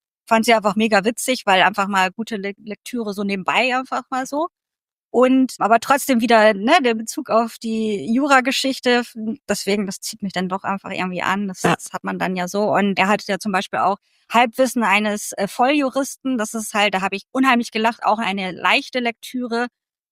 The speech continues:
Speaker 1: wie er den Rechtsstaat erklärt und so weiter, auf sehr humorvolle Weise. Lieb ich total. Gerade die Jura und Humor <laughs> zusammen ist halt so mein Ding. Und er hat jetzt
Speaker 2: Ja.
Speaker 1: gerade, ähm, Ver-, Verscheuchte Helden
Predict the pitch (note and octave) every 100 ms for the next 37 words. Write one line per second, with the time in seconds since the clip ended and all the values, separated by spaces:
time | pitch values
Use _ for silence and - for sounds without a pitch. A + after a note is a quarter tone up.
0 | - A3 G#3 G#3+ G3+ A#3 - - A3+ A3
1 | G#3 - G#3+ G#3 G#3+ G3+ G3+ F#3+ F#3 G3
2 | A3 F3 F#3+ F#3+ G3+ G#3 G3+ G3 G3 F#3+
3 | F3+ F3 G3 G3 F#3+ F3+ G3 C4 B3 -
4 | A3 - G#3+ B3+ E4 _ _ _ _ _
5 | _ G#3 G#3+ A3+ A3+ A3 - G#3 C#4+ A#3+
6 | A3 C4 C4 B3+ A3+ A#3 B3+ - G#3 C4+
7 | - A#3+ B3 - C4 B3 A#3+ A#3 G#3+ G#3
8 | A3 A3 A3+ F#3+ F#3+ F#3 G3 _ F3+ G3
9 | - - C#3 F3+ E3 F3+ F#3+ G#3+ - -
10 | G#3+ A3 G#3 - F3+ F#3 A3+ C4 C4 C4